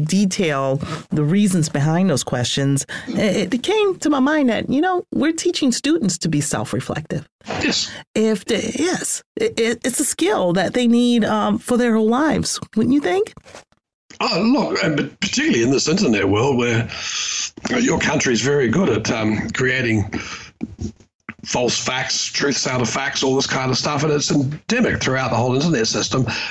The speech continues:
Speaker 2: And this is why at the moment in my work, um, we're spending a lot of time on how you develop evaluative mindsets.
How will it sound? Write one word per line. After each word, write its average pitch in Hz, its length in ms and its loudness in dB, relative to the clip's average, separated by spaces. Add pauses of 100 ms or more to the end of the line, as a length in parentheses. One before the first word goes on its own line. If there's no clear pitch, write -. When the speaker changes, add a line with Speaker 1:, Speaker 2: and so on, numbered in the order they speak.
Speaker 2:
And 135 120 0
this 180 140 0
is 147 160 -2
why 139 320 0
at 110 60 -2
the 131 80 0
moment 139 360 2
in 123 60 2
my 123 240 2
work, 127 380 0
um, 110 440 2
we're 139 140 2
spending 135 300 0
a - 20 2
lot 139 140 2
of 139 100 0
time 139 260 2
on 123 100 2
how 131 160 2
you 143 120 2
develop 127 440 0 (260)
evaluative 147 540 0
mindsets. - 760 -2